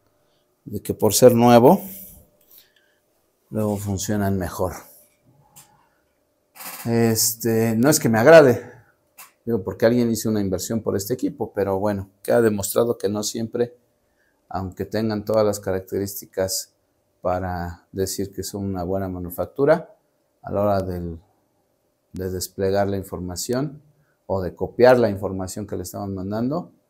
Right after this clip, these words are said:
este, pues hacen sus cosas. Y ahora vean, la, la gráfica de abajo se ve muy bien, ¿eh? Pero en realidad está llena, está llena y plagada de armónicos. En fin.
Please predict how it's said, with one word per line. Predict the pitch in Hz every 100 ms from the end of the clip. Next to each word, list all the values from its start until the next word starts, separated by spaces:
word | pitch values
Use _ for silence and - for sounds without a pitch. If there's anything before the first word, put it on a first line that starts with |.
| _ _ _ _
este, | 80 85 - -
pues | - 98
hacen | 98 101
sus | - -
cosas. | - 90 - - _ _ _ _ _
Y | 117
ahora | 117 120
vean, | 135 151 113 - - _ _ -
la, | 107 107 110 107 107 -
la | 110 107 110
gráfica | 127 135 151 143
de | 120
abajo | 131 147
se | 135 131
ve | 131
muy | 127 117
bien, | 147 160
¿eh? | 156 240 _ _ _
Pero | 113
en | 110
realidad | 113 113 139
está | 151 -
llena, | 127 123 113
está | 110 131
llena | 123 123 151 127
y |
plagada | - 107 110 107
de | 98
armónicos. | 92 92 95 87 - - - _ _ _ _ _ _ _ _ _ _ _ _
En | 101 113 107
fin. | 90 87